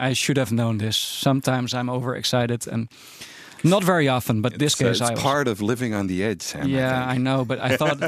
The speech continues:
Speaker 2: <laughs>
Speaker 1: I thought I unlearned it, but I didn't, I guess.
Speaker 2: Yeah, but it's keeps, makes it special.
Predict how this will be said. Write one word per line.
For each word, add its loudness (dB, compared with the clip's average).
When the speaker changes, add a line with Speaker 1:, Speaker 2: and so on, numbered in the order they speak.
Speaker 2:
<laughs> -14
Speaker 1:
I 2
thought 2
I 0
unlearned 2
it, -2
but -2
I -2
didn't, 0
I -4
guess. -6
Speaker 2:
Yeah, -4
but -2
it's -4
keeps, -2
makes 2
it -2
special. -4